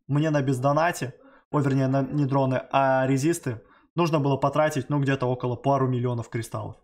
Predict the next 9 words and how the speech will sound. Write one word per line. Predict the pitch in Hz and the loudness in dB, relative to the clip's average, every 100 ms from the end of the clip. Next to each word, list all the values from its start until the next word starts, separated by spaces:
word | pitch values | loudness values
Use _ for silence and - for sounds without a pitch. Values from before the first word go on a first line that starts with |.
| _ | _
да. | 120 123 - | -6 -6 -8
То | - | -12
есть | 110 | -8
сейчас, | - - 135 156 156 156 - - - _ _ - | -4 -4 -2 0 0 0 -8 -18 -20 _ _ -4
э, | 131 - | -4 0
это | 151 151 131 | -2 0 0
сделать | 117 127 123 | 0 0 -2
крайне-крайне | - 147 147 135 127 123 120 123 | 0 2 2 0 -2 -2 -2 -4
просто, | 151 170 - 117 | -2 -2 -4 -10